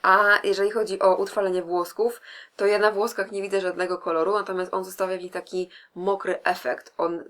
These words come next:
tak, mm, utrwala je w taki sposób, jakbyśmy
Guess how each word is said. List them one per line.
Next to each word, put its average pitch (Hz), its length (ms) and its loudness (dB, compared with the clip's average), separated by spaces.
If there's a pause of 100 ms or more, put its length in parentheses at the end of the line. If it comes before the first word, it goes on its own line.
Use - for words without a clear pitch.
tak, 254 380 -4
mm, 185 400 -8 (120)
utrwala 233 420 0
je 202 100 0
w - 40 -10
taki 190 240 -10
sposób, 202 400 -8
jakbyśmy 190 640 -4